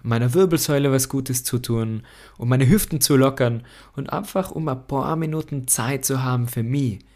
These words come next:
in Meditation, in Ruhe, den Moment so richtig genießen. Zusätzlich baue ich dann gerne noch Eigenkörpergewichtsübungen mit ein, wie Liegestütze, Dips,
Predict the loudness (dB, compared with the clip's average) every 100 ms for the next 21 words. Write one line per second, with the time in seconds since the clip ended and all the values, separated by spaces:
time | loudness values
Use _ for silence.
0 | _ _ -6 -4 -2 -2 -4 -2 -2 2
1 | 2 2 0 -6 -10 _ _ -2 -2 0
2 | 2 4 6 4 0 -6 _ _ _ -6
3 | 0 4 4 4 4 2 -4 -8 -2 0
4 | 2 0 -2 -6 -2 -2 0 -2 -4 -8
5 | -18 _ _ _ _ _ _ _ _ _
6 | _ _ _ _ _ -4 -2 2 0 0
7 | 0 0 -2 -2 0 0 2 0 0 0
8 | 0 0 0 -4 -10 -4 0 0 -2 -2
9 | 0 0 -2 -2 -2 -2 -4 -4 -2 0
10 | 0 0 -2 -2 -4 -2 -4 -8 -8 -8
11 | -8 -6 0 2 4 2 2 0 0 -2
12 | -2 -2 0 0 -2 -6